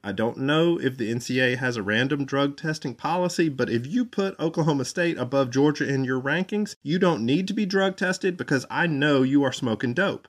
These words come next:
There is no way you can look at these two teams' resumes and say that Oklahoma State deserves to be higher ranked than Georgia.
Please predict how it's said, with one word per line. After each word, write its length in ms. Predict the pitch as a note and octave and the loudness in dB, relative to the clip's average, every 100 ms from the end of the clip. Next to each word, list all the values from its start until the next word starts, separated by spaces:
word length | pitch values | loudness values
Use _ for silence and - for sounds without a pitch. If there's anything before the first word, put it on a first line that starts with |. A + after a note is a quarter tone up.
| _ _ C3 | _ _ -2
There 160 | C3+ | 0
is 220 | G#2 C3 | 4 2
no 340 | C3 C3 D#3+ G3 | 2 0 2 0
way 300 | G#3+ E3 C3 | 2 2 2
you 160 | B2+ | 2
can 180 | C3+ C3 | 0 0
look 160 | C3+ C#3+ | -2 -4
at 60 | |
these 240 | D#3 D3 D#3+ | -2 -2 0
two 160 | F3+ | 0
teams' 320 | F3+ F#3 E3+ E3 | 2 0 0 0
resumes 640 | D#3 D#3 D3 C#3+ D3 D#3 - | 0 0 -2 0 -2 -4 -4
and 160 | A2+ | -4
say 300 | - C3 C#3 | 0 2 4
that 200 | C3+ G#2+ | 2 0
Oklahoma 360 | C3 C#3 D3+ C#3+ | 0 0 0 0
State 280 | - C#3 B2 | -2 -4 -4
deserves 380 | A2 C3+ C#3 | -2 0 0
to 40 | - | -2
be 120 | A2+ | -8
higher 400 | - B2+ B2+ B2+ | -4 2 2 2
ranked 420 | B2 A#2+ A#2 - - | 2 0 -2 -8 -6
than 160 | A2+ A2+ | -2 0
Georgia. 460 | A#2+ A2 - - | 0 0 -2 -12